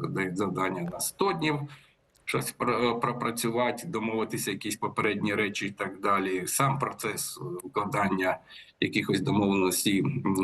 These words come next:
визначається в півроку. Е, от, і це більш реально. Перейменувати мексиканську затоку, бачите, за один день зробили, за одну хвилину. Чи перекрить кордон мексиканський за одну хвилину.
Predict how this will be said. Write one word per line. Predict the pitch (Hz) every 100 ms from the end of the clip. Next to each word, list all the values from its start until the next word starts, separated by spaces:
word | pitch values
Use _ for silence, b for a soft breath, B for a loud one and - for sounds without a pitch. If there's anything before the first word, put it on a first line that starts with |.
| 98
визначається | 98 104 95 110 98 -
в | -
півроку. | - 120 - - 175 196 196 175 170 B B B _ _ -
Е, | 127 131 131 131 139
от, | 143 143 139 139
і | 127 131 131 127 -
це | - 151
більш | 135 139 -
реально. | 123 127 104 98 95 87 85 - _ -
Перейменувати | 151 156 160 160 175 175
мексиканську | 147 139 147 156 165 165 - 165 156
затоку, | 143 156 190 - 123
бачите, | 143 160 - 135
за | 139
один | 139 147 147 139
день | 98 92 87
зробили, | 95 87 87 87 87 85 -
за | 101 143
одну | 139 165
хвилину. | 165 165 160 123 87 80 67 - _ b b b b _
Чи | - 180
перекрить | 139 139 147 147
кордон | - 139 151 175
мексиканський | 147 139 - 143 123 107 - 113
за | 131
одну | 123 156
хвилину. | 139 156 151 151 98 90 78